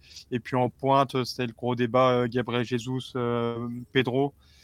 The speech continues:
Euh, il y avait une, une enquête de, de Globo où les gens pouvaient, euh, mettre le onze qu'ils aligneraient. Et, euh, et Pedro, c'était le, le joueur qui était le, le plus cité. Euh, mais c'est Gabriel Jesus qui sera, euh, titulaire demain.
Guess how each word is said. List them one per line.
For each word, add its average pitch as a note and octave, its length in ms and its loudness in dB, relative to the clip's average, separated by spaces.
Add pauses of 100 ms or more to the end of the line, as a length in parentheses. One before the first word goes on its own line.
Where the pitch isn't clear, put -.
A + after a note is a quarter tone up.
(220)
Euh, A#2 240 0
il A#2 40 0
y A#2 40 0
avait A#2+ 280 -2
une, A#2 420 -2
une B2 100 -2
enquête B2+ 340 2
de, A#2+ 240 0
de A#2 140 -2
Globo B2+ 480 4
où C3 40 2
les A#2+ 120 0
gens A#2+ 160 -2
pouvaient, B2 220 -6
euh, A2+ 300 -2 (520)
mettre C3+ 240 -2
le D#3 160 -2
onze D#3+ 240 0
qu'ils C3 180 -4
aligneraient. C3+ 640 2 (440)
Et, C3+ 180 4
euh, B2+ 380 2
et C3+ 80 0
Pedro, C3 320 2
c'était - 220 -4
le, A#2+ 260 0
le A#2+ 160 0
joueur B2 260 0
qui B2 140 -4
était A#2+ 160 -4
le, A#2 320 -2
le A2+ 120 -4
plus - 180 -10
cité. C#3 520 -4 (340)
Euh, B2 120 -4
mais A#2+ 140 -2
c'est A#2+ 160 -4
Gabriel B2 280 0
Jesus A#2+ 380 -4
qui A#2+ 80 -18
sera, A#2+ 320 0
euh, A2+ 100 -2
titulaire A#2 380 -4
demain. A2+ 180 -4